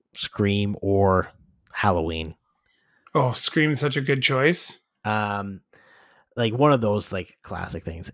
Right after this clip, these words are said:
Speaker 1: And then you know what I would finish it off with? I would finish it off strong with Rocky Horror Picture Show.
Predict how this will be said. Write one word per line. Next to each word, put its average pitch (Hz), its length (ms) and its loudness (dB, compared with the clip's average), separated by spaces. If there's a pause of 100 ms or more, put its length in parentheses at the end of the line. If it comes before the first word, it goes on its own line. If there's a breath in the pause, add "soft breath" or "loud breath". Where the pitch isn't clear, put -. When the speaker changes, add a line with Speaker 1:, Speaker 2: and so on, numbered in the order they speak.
Speaker 1:
And 123 140 2
then 123 100 4
you 127 80 2
know 151 100 8
what 156 100 6
I 139 100 6
would 117 120 2
finish 104 300 0
it 104 60 2
off 90 220 0
with? 92 160 -4
I 107 140 2
would 131 140 2
finish 104 320 0
it 104 80 4
off 92 200 2
strong 92 720 0 (100)
with 98 180 4
Rocky 87 280 4
Horror 82 240 -2
Picture - 300 -10
Show. - 300 -14